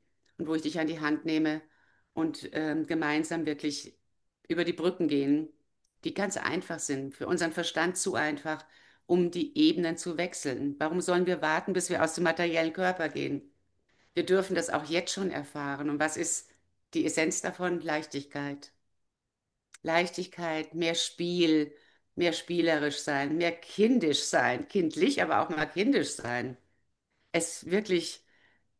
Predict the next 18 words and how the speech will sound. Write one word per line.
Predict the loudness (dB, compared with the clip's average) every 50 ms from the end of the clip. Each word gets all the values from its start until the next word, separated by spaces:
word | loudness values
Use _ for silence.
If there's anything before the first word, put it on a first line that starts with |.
| _ _ _ 0
du | 2 2 4 4 2 0 0
sein, | 0 2 2 2 2 2 0 0 0 0 0 0 -2 -2 -4 -6 -10 -14 _
dieses | -6 -4 -4 -2 -2 -2 0
Leben | 2 2 4 4 2 2
genießen. | 2 2 2 4 2 2 2 2 2 4 4 2 2 2 0 0 2
Mensch, | 2 0 0 -2
es | -4 -6
ist | -6 -8 -6
ein | -4 -4 -4 -4
Geschenk, | -4 -4 -4 -4 -4 -2 -2 -2 -2 -2 -4 -6
das | -6 -4 -4 -4
wir | -4 -4
hier | -4 -4 -6 -8
haben. | -8 -10 -10 -6 -6 -6
Jeden | -4 -2 -2 0 0 0 -2 -4
Tag | -4 -4 -4 -4 -4 -4
ein | -4 -6 -4
Geschenk. | -4 -4 -4 -2 -2 -2 0 0 -2 -2